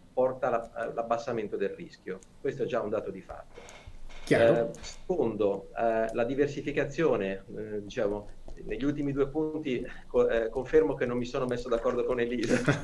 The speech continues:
Speaker 1: Diciamo, eh, il tema, il tema della diversificazione è fondamentale, sapete che è una delle regole base per la gestione di patrimoni complessi, lo abbiamo già detto prima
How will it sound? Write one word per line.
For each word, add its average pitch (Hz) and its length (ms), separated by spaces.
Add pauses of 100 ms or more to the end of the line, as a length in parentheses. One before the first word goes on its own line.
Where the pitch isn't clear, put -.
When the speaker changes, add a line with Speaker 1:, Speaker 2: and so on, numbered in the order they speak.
(260)
Speaker 1:
Diciamo, - 500 (520)
eh, 127 320
il 139 120
tema, 156 440
il 127 100
tema 156 240
della 139 200
diversificazione 143 880
è 120 40
fondamentale, 131 680
sapete 120 360
che 117 120
è 117 40
una 120 260
delle 113 200
regole 113 340
base 113 360
per 101 120
la 101 80
gestione 110 360
di 107 60
patrimoni 110 520
complessi, 117 640 (380)
lo 98 100
abbiamo 113 280
già 117 100
detto 113 300
prima 104 460